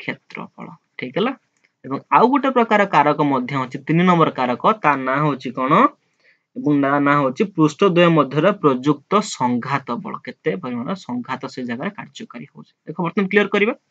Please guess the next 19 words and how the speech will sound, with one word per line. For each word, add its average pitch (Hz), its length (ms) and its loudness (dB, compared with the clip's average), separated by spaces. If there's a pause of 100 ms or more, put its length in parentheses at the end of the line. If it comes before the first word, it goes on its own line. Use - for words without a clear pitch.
(280)
ତ - 160 -20
ଇଟାଟାକୁ 233 520 4
ଯେ 254 120 4 (140)
ଆଗକୁ 156 320 2
ଟାଣୁଛ 143 360 2
ତମେ, 139 320 -2 (640)
ଦେଖି, 147 280 0 (100)
ବର୍ତ୍ତମାନ 156 320 0
ଘର୍ଷଣ 160 280 2
କାହା 214 180 6
ଉପରେ 208 160 0
ନିର୍ଭର 156 240 4
କରିବ? 147 220 2
ଯଦି 170 120 0
ଇଟା 156 280 2
ପୃଷ୍ଠଟା 180 360 0
ଭଲକି 147 300 2
ପ୍ଲେନ 143 340 2
ହେଇଥିବ, 190 300 2